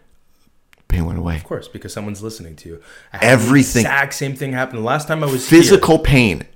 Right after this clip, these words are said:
Speaker 2: Gone.
Speaker 1: Physical pain
Speaker 2: Mental.
Speaker 1: disappeared.
Speaker 2: Mm-hmm.
Speaker 1: Literally a week later.
Speaker 2: Yeah. And last time I
Speaker 1: It's
Speaker 2: was
Speaker 1: crazy.
Speaker 2: here, I don't know if I, if you guys remember, I don't think we even spoke about it, but it was, I was getting these headaches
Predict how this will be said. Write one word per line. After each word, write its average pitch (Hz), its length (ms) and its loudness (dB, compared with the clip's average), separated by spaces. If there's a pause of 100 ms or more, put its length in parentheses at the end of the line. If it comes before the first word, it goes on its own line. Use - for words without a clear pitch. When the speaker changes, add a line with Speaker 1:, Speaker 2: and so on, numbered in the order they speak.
(140)
Speaker 2:
Gone. 135 240 0
Speaker 1:
Physical 151 680 4
pain 123 460 2
Speaker 2:
Mental. 98 300 -8 (280)
Speaker 1:
disappeared. 113 800 2
Speaker 2:
Mm-hmm. 175 200 -10 (220)
Speaker 1:
Literally 147 760 6
a 104 140 6
week 101 380 0
later. 87 440 -6 (120)
Speaker 2:
Yeah. 71 80 -18 (760)
And 110 280 -4
last 127 220 -2
time 127 140 -4
I 120 40 -2
Speaker 1:
It's 113 80 -4
Speaker 2:
was 110 60 0
Speaker 1:
crazy. 95 300 -2
Speaker 2:
here, 127 400 -6 (160)
I - 40 -12
don't 117 80 -8
know 117 60 -4
if 110 100 -14
I, 113 220 -6
if 104 140 -16
you 113 80 -12
guys 104 160 -8
remember, 107 120 -12
I 120 60 -10
don't 135 100 -10
think 131 140 -14
we 113 60 -10
even 101 160 -12
spoke - 280 -8
about 98 220 -8
it, 98 120 -10
but 101 100 -10
it 104 40 -10
was, 95 340 -14 (600)
I 117 120 -4
was 131 180 -6
getting 120 220 -6
these 110 160 -10
headaches 117 600 -8